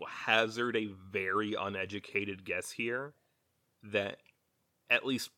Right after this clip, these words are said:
part, not all of it, but part of people's aversion to three D C G is just how the Western animation industry,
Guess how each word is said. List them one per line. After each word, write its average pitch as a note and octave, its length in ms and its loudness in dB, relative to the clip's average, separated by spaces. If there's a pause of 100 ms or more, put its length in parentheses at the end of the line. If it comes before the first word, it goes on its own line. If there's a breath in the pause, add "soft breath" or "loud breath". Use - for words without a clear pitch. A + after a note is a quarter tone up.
(100)
part, G2+ 400 -2
not B2+ 200 4
all C3 220 6
of E2+ 80 0
it, - 100 -6 (100)
but - 180 -2 (200)
part A#2+ 460 0
of A2+ 200 -6
people's A2 480 -4
aversion G2+ 960 -4 (720)
to A2 100 0
three G2 380 -6
D G2 200 -6
C G2+ 260 -8
G G2+ 380 -6 (1040)
is G2+ 580 2
just - 300 0
how F#2+ 440 0
the G2 80 -2
Western F#2+ 400 -2
animation G2+ 440 -2
industry, G#2 440 -4